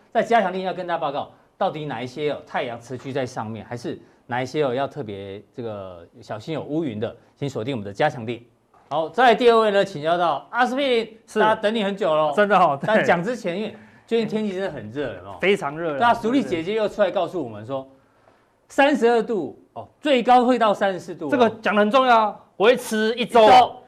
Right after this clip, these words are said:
Speaker 2: 会下周继续维持，那也是很重要了，
Speaker 1: 哎，
Speaker 2: 对不对？
Speaker 1: 你偷看到，因为他说
Speaker 2: 对。
Speaker 1: 今年第一个台风黄蜂，
Speaker 2: 黄蜂。
Speaker 1: 可能周末就生成，所以现在虽然很热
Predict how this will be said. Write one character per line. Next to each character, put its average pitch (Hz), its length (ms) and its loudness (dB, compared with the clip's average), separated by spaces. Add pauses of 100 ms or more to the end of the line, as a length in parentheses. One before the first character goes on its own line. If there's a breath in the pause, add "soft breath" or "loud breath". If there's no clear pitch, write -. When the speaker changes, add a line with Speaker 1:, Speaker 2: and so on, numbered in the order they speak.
(160 soft breath)
Speaker 2:
会 277 220 4
下 240 240 6
周 233 180 4
继 220 80 -4
续 226 140 -2
维 190 160 0
持， 165 300 -10
那 175 100 -12
也 143 100 -8
是 156 140 -12
很 143 100 -6
重 156 240 -6
要 151 160 -2
了， 113 140 -12
Speaker 1:
哎， 247 120 4
Speaker 2:
对 175 60 -4
不 170 60 -6
对？ 143 240 -6 (140)
Speaker 1:
你 127 80 -12
偷 185 160 0
看 180 160 2
到， 160 160 0
因 240 100 0
为 240 60 6
他 240 100 6
说 233 200 4
Speaker 2:
对。 - 80 -4 (180)
Speaker 1:
今 294 260 0
年 214 260 -2
第 254 280 2
一 233 40 -2
个 202 300 4
台 151 240 -4
风 170 240 -4 (260)
黄 214 380 2
蜂， 262 400 2
Speaker 2:
黄 160 240 0
蜂。 190 240 -2
Speaker 1:
可 175 140 0
能 180 160 -4
周 220 160 0
末 226 100 -4
就 208 100 0
生 180 200 -4
成， 139 180 -10 (320 soft breath)
所 196 100 -4
以 147 60 -2
现 247 220 -6
在 214 100 2
虽 208 160 -2
然 180 80 -2
很 107 180 -14
热 127 240 -10